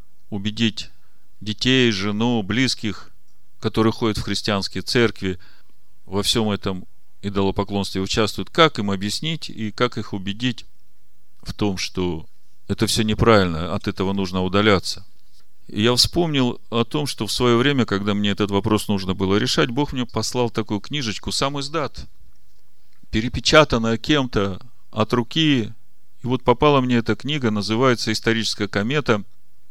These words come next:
или «Раскрытие христианизирования язычества тёмных веков». Написана эта книжечка в тысяча девятьсот двадцать втором году.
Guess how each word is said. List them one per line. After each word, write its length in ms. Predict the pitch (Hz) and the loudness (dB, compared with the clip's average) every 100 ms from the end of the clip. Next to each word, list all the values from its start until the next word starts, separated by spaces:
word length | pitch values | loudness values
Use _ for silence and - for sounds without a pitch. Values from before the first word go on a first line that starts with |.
| - - | -10 -4
или 220 | 110 101 | 0 2
«Раскрытие 580 | 104 107 131 135 - 107 | 2 2 0 -4 -2 -4
христианизирования 1120 | - 104 - 107 101 101 127 123 104 95 95 | -2 -4 -2 -2 -2 -2 0 2 2 0 -2
язычества 720 | 95 98 120 - - 98 95 - - - - | -2 -2 -2 -2 -2 -2 -4 -6 -10 -10 -4
тёмных 380 | 110 104 98 | -2 -2 -4
веков». 340 | 107 - 92 78 - - - - - - - - | -6 -4 -4 -6 -10 -10 -10 -12 -10 -10 -10 -4
Написана 500 | 110 120 214 - 151 | -2 2 2 2 2
эта 200 | 123 110 | 2 0
книжечка 500 | 104 120 98 - - | -2 -2 -2 -2 -4
в 60 | 85 | -6
тысяча 540 | - 190 202 - - | -2 0 0 0 -4
девятьсот 680 | 92 101 104 - - 185 - - - - - | -4 -4 -4 -2 0 2 0 -8 -10 -10 -10
двадцать 600 | 85 104 160 - - - | -2 2 2 0 -6 -8
втором 480 | - - 92 110 135 | -6 -2 0 0 -4
году. 360 | 120 120 92 | -6 -6 -8